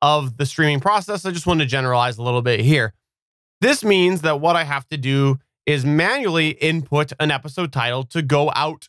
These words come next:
to the broadcast and make sure that it's streaming to various locations, because we do stream this to multiple locations.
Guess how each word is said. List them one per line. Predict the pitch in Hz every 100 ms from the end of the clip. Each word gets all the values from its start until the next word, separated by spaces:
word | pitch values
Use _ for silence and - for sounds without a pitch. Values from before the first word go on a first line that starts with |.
| _
to | - 139 131 123
the | 127
broadcast | 117 143 190 226 156 151 135 139 - _ _ _ _
and | 147 147 151
make | 185 190
sure | - 165 160
that | 147 143
it's | 135
streaming | - 156 147 156
to | 131
various | 127 123 123 120
locations, | 135 135 247 220 127 110
because | 107 127 139
we | 139
do | 127 131
stream | 123 131 123
this | 123
to | -
multiple | 120 107 - 110
locations. | 127 127 214 214 - - _